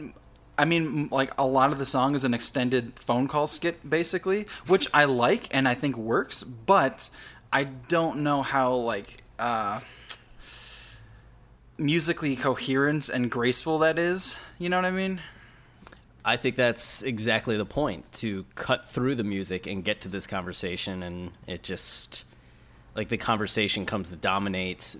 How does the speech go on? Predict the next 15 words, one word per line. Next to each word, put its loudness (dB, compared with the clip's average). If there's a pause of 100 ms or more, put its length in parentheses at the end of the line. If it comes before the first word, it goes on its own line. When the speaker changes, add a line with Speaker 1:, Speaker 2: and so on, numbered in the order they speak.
Speaker 2:
the -2
emotion -2
of -8
the -8
song. -4 (480)
Speaker 1:
Oh, 4
it 0
does, 6
and 4
it 4
works. 4
I 4
just, 2
I, 2
um, 0